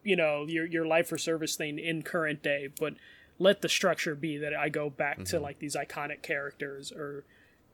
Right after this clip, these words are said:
Speaker 1: do something with them, or give me a bunch of new ones. Uh, it definitely can give the opportunity for them to explore different parts of the world that they didn't wanna build whole games around, uh, which we always hear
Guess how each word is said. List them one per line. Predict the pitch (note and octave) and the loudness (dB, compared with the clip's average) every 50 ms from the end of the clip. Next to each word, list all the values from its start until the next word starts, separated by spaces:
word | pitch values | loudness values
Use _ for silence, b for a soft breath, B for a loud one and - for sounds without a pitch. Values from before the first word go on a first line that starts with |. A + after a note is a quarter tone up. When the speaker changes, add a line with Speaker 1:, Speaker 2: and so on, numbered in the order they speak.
| C#3 - - | -18 -8 -4
Speaker 1:
do | D#3+ D#3+ | -4 -2
something | D3 - - - C#3+ D3+ D3 - D3+ C#3+ C#3 C#3 C#3 | 0 0 0 0 0 -4 -4 -6 -6 -6 -6 -8 -4
with | C#3+ D3+ C#3+ - | -4 -4 -4 -2
them, | - D#3 D3 D3 D3 D3 C#3+ - - | -4 -6 -4 -6 -8 -12 -12 -4 2
or | E3+ F3+ F3 | 4 4 4
give | D#3+ F3+ D3+ | 4 2 0
me | E3 F3 E3 | 2 2 2
a | D#3+ | 2
bunch | C#3+ D#3+ D3 - | 0 0 -2 -2
of | D3+ C#3+ | -4 -4
new | C#3 D3 D3 | -4 -6 -6
ones. | C#3 C3+ C3+ - - - - - - b b b b b b b b b b b | -6 -8 -10 -12 -8 -6 -6 -6 -6 b b b b b b b b b b b
Uh, | D3+ D3 C#3+ C#3 C#3 C#3+ C#3+ - - _ _ _ - | -6 -4 -4 -4 -6 -8 -12 -16 -18 _ _ _ 4
it | G#3 F#3+ | 4 6
definitely | - F#3+ G3 - A#3 A3 A3+ A3 A3 G3+ F#3+ F3 E3+ E3+ D#3+ - - _ - F#3 - - | 8 8 6 8 8 6 8 8 8 6 6 2 0 -4 -6 -8 -10 _ -20 -20 -8 0
can | - G3+ F3+ | 2 2 4
give | D3 E3+ F3 F3 | 4 2 2 4
the | F#3+ F3+ | 4 4
opportunity | D#3 D#3 E3+ E3 - - F3 F3 D#3+ E3+ D#3 | 4 4 0 -2 0 0 0 2 2 0 0
for | - - E3 | 0 -2 0
them | D3+ D#3+ D#3+ D#3+ | 0 0 0 0
to | - - E3 D#3+ | 0 -2 -2 -2
explore | E3+ E3 - - - - E3 F3+ B3+ D#4+ B3+ | -2 -2 0 0 -2 2 4 4 4 4 4
different | - - E3 - D#3+ D3 | 2 0 0 -2 -2 -2
parts | - D#3+ D3 C#3+ - | 0 0 0 0 -2
of | D#3 | -4
the | D3+ | -4
world | C#3 D3 D3 D3 C#3+ C#3+ | -4 -4 -4 -4 -4 -4
that | D#3 D3 D3+ | -6 -6 -4
they | D3 C#3+ C#3 C3+ C3 b b b b b b b b D3+ - - | -4 -4 -4 -6 -10 b b b b b b b b -12 -2 0
didn't | F3 E3+ E3+ E3 | 0 2 2 2
wanna | D#3+ D#3 D#3 D#3 | 0 0 0 0
build | C#3+ D#3+ D3+ C#3+ C#3+ - | 0 0 0 0 0 0
whole | - D#3 C#3 | 0 -2 -2
games | C3+ - D3+ D#3 E3 E3 D#3 D3+ D3 | -2 -2 -2 0 0 0 0 -2 -4
around, | C#3 C#3+ C#3+ C#3+ - - - _ _ _ - - | -6 -8 -10 -14 -16 -18 -20 _ _ _ -16 -12
uh, | C#3+ D3 C#3+ | -8 -6 -6
which | C#3 D3 C#3+ - - | -4 -4 -4 -2 -2
we | D3+ C#3+ | -2 -2
always | C#3+ C#3+ C#3+ C#3 - | 0 -2 -2 -2 0
hear | - D#3 C#3 C#3 C#3 C#3 | -2 -2 -4 -4 -8 -12